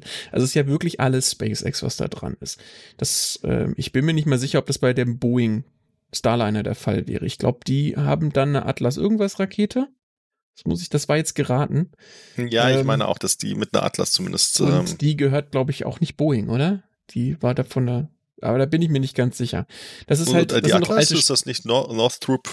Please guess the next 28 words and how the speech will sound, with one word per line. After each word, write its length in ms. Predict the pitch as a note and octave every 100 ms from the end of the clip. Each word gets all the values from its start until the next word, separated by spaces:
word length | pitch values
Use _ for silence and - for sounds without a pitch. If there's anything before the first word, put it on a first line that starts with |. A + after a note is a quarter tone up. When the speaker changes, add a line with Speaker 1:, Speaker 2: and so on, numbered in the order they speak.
| -
Speaker 2:
Gr-, 340 | - - -
Grumman? 600 | F#2 F#2 G#2 D3 D#3 D3+
Keine 180 | - C3
Ahnung, 200 | A2 A#2+
wie 40 | A#2
die 60 |
ausgesprochen 360 | - C3+ C3+ B2+
Speaker 1:
Ja, 200 | B2 C3+
Speaker 2:
werden. 300 | D3 C#3+ C#3 C#3+ - - -
Speaker 1:
äh, 220 | C3+ C#3
ist 240 | - - -
Speaker 2:
Das 20 |
Speaker 1:
auf 40 |
Speaker 2:
sind 80 | -
Speaker 1:
jeden 100 | F#3+
Speaker 2:
doch 40 | G3
die 60 |
Speaker 1:
Fall, 120 | B2 -
Speaker 2:
alten 500 | C3+ C#3+ C3 B2+ A#2 - - _ _ _
Speaker 1:
das 180 | - D#3+
sind 120 | F#3+
alte, 400 | D3+ F#3 G3+ -
alte, 300 | E3 G3+ F#3+ -
alte 180 | E3
Konstrukte 800 | G3+ F3+ D#3+ - D#3 - A3 G#3+
und 220 | - D#3+ - -
ich 120 | C#3+
mein, 220 | D3 F3+